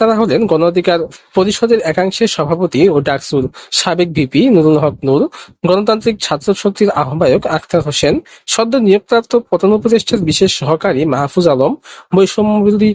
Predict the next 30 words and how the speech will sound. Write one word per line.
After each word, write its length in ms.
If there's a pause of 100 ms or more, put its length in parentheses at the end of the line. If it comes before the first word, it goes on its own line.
(280)
ছাত্র 320
আন্দোলনের 440
সমন্বয়ক 640
হাসনাত 300 (100)
আবদুল্লাহ, 440 (440)
সার্জিস 400 (120)
আলম 200 (120)
ও 20 (420)
নুসরাত 440
তাবাসসুম। 420 (180)
ছয় 180
ছাত্র 320
নেতার 280
উপর 160 (160)
ভারতের 340 (340)
ভিসা 260
নিষেধাজ্ঞা 500
শীর্ষক 300 (140)
একটি 160 (140)
সংবাদ 360
রোববার 320 (340)
প্রকাশ 380
করে 160 (400)
জার্মান 340
ভিত্তিক 280 (100)
সংবাদ 300
মাধ্যম 320 (120)
দ্য 100 (480)
মিরর 340
এশিয়া। 260